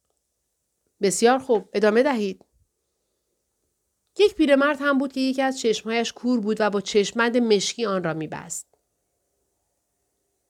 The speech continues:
بعد چه شد؟ با یک زن ازدواج کرد.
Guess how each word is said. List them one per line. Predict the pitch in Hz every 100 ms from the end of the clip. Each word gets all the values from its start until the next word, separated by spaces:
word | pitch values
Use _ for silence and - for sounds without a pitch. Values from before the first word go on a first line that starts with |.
| _ _
بعد | 214 220 233
چه | 277
شد؟ | 262 - 90 _ _ _ _ _ _ _ _ _ _ _ _ _ _ _ _ -
با | 311
یک | 330 -
زن | 214 277
ازدواج | 240 214 208 214 202
کرد. | - 185 165 _